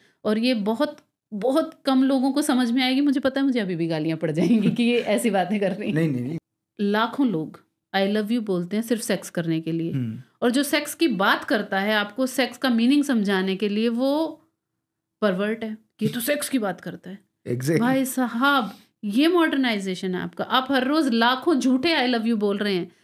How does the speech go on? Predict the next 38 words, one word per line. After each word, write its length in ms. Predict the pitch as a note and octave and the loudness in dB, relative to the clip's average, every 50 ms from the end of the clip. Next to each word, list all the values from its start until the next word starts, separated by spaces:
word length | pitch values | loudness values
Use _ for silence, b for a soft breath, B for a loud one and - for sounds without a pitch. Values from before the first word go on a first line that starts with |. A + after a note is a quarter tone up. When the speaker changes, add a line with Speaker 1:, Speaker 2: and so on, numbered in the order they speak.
| b b b | b b b
Speaker 1:
सिर्फ 220 | - D#4+ D4+ - | 0 0 0 0
सेक्स 280 | - - E3+ - - - | 0 -4 -4 -4 -6 -12
के 140 | - - C3+ | -16 -16 -14
लिए। 280 | - - - E3+ F#3 - | -14 -14 -14 -12 -2 2
Speaker 2:
और 100 | E3+ E3 | 4 4
जो 120 | E3 F#3+ - | 6 6 4
Speaker 1:
तो 80 | F#4+ | 4
Speaker 2:
सिखा 220 | C#4 D#3+ D3+ E3 F3 | 4 4 4 4 4
रहा 100 | F3+ F3+ | 6 4
है 60 | F3+ | 4
उसकी 180 | E3+ F3 A3+ F3 | 2 2 2 4
Speaker 1:
जो 80 | D4+ | 4
Speaker 2:
कोई 100 | F3 D#3+ | 4 6
वैल्यू 180 | D#3 C#3+ C#4 - | 6 4 4 4
Speaker 1:
सिखा 120 | C3+ D#4 | 2 2
Speaker 2:
नहीं। 100 | D#4+ F4 | 2 2
Speaker 1:
रहा 160 | F4+ F4+ F4 | 2 0 0
है 220 | E4+ E4+ D#4+ D#4+ B3+ | 0 0 0 0 0
उसको 320 | C4 D#4 D#4 D#4 F#4+ F4 | 0 -2 -2 -2 -2 0
कह 120 | E4+ F4 E4 | 0 2 2
रहे 100 | F#4+ A#4 | 2 0
हैं 120 | A4+ - | 0 0
परवर्ट 260 | D4+ D4 C#4+ C4+ C#4 | 0 0 0 2 2
Speaker 2:
परवर्ट। 240 | D#4+ F4 - - F#4 | 2 2 2 2 2
Speaker 1:
है, 160 | F4+ E4+ D#4 | 0 0 0
इसकी 240 | D#4+ D#4+ D#4+ - F4 | -2 -2 -2 -2 -2
तो 120 | F4+ F#4+ | -2 -2
सोच 340 | F#4 - E4 D4 D4+ D4 - | -2 0 0 0 0 0 0
ही 80 | F4+ D4+ | -2 0
गंदी 320 | F4+ D#4 D4+ D4 D#4 D4 | 0 0 0 0 0 0
है, 60 | D4+ | 0
Speaker 2:
नहीं। 100 | C#4+ C#4 | 0 0
Speaker 1:
ये 60 | C#4 C4+ | 0 0
तभी 200 | C4+ C4+ C4 C4+ | 0 0 0 -2
सेक्स 300 | - D4 B3+ C4 - - | -2 -4 -6 -6 -6 -6
की 120 | - F#4 | -4 -4
बात 220 | E4 E4+ F4+ F4+ | -2 -2 -4 -4
कर, 200 | - F#4+ D#4+ D#4 | -6 -6 -6 -6